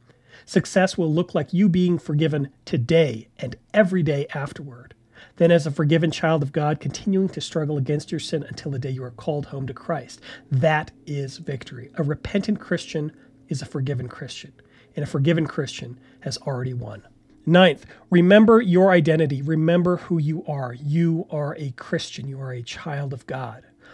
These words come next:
Rather than trying to resist the action, rather than trying to say, "I shouldn't do this, I should just stop," instead say, "I am a Christian. This behavior is contrary to my identity." Christians should not behave in this way.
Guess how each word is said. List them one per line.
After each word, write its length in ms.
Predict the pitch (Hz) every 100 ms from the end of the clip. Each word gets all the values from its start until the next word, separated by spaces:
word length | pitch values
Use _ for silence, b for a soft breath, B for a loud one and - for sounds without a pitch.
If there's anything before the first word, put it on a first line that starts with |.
| B -
Rather 360 | 175 202 240
than 160 | 208 190
trying 260 | - 180
to 120 | 160 165
resist 400 | 139 202 208 -
the 140 | 175
action, 360 | 170 175 - 151
rather 280 | 170 220
than 220 | 202 214 175
trying 260 | - 175
to 60 | 165
say, 240 | - 160 -
"I 60 | 160
shouldn't 360 | - 220 151
do 160 | 165 220
this, 220 | 127 -
I 120 | 156
should 240 | 175 160 123 B B -
just 420 | 143 196 - -
stop," 560 | - - 196 175 - - b b -
instead 420 | 175 - 226 220
say, 220 | - 180 -
"I 380 | 170 175 202 -
am 160 | 196 175
a 80 | 151
Christian. 600 | - 208 - - 185 202 B B
This 160 | 165 -
behavior 500 | 175 143 165 160 165
is 160 | 147
contrary 640 | - - - 160 - 165 156
to 120 | -
my 160 | 156 143
identity." 540 | 139 139 135 117 104 _ b b -
Christians 480 | 190 180 - 170
should 180 | - 151
not 180 | 147 147
behave 380 | 147 - 156 139
in 80 | 127
this 220 | 120 -
way. 200 | 120